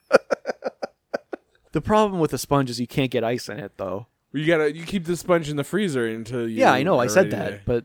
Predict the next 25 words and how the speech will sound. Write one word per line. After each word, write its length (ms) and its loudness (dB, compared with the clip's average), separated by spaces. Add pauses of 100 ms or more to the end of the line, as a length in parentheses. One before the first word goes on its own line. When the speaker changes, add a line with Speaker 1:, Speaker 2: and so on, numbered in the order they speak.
Speaker 1:
like, 320 -4 (520)
you 100 -8
can't 360 -2
add 280 2
more. 380 -2
You 140 -10
need 160 -6
to 120 -6 (240)
get 140 0
a 60 0
new 160 -8
sponge. 540 -8 (520)
Speaker 2:
Well, 240 2
your 220 2
basin 640 -2
of 240 -10
Doctor 380 -4
Pepper 340 -8
could 200 -12
have 200 -6
ice 300 -10
in 120 -12
it, 220 -14 (180)
and 140 -16
you 160 -12